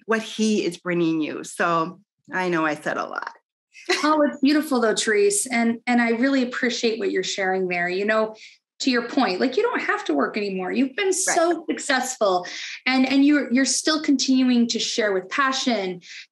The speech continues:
Speaker 2: to help those in your team to achieve as well. And first, I would like to really just congratulate you on achieving a spot on our
Speaker 1: Yeah.
Speaker 2: S P D Summit this year to Costa Rica. Congratulations.
Speaker 1: Thank you.
Speaker 2: You continue to work hard. And I, and I really admire that in you. And I think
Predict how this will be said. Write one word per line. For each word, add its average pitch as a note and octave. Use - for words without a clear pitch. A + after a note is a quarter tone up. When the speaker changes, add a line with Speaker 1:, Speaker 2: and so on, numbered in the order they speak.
Speaker 2:
to A#3
help D4
those C#4+
in B3
your A3
team B3+
to A#3+
achieve A3
as G#3
well. G#3+
And A#3
first, -
I C#4+
would E4
like F#4
to F#4
really C#4+
just A#3+
congratulate B3
you D#4+
on A#3
achieving B3+
a A3+
spot A3+
on A#3
our A3+
Speaker 1:
Yeah. G#3+
Speaker 2:
S C4
P A#3+
D A#3
Summit A#3+
this D#4
year D#4
to -
Costa A#3+
Rica. A3+
Congratulations. G#3
Speaker 1:
Thank F3
you. D3+
Speaker 2:
You F4+
continue G4+
to F#4+
work G4+
hard. F4
And C#4
I, D4+
and C#4
I C#4
really C#4+
admire G#3
that F#3+
in G3
you. F#3+
And A#3
I A#3+
think C4